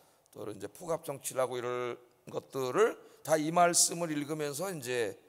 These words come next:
어, 순종하도록 했죠. 국가에 저항하지 못하도록. 또 기독교 좀 좌파,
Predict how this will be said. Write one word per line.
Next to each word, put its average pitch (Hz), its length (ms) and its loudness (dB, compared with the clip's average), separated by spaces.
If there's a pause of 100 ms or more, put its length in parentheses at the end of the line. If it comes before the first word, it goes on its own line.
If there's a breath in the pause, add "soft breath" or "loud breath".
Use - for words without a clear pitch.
(560)
어, - 140 -14
순종하도록 160 680 2
했죠. 92 440 -14
국가에 98 380 -6
저항하지 101 420 -4
못하도록. 85 500 -18 (320 soft breath)
또 - 80 -12
기독교 160 400 -6
좀 143 200 -6
좌파, 117 520 0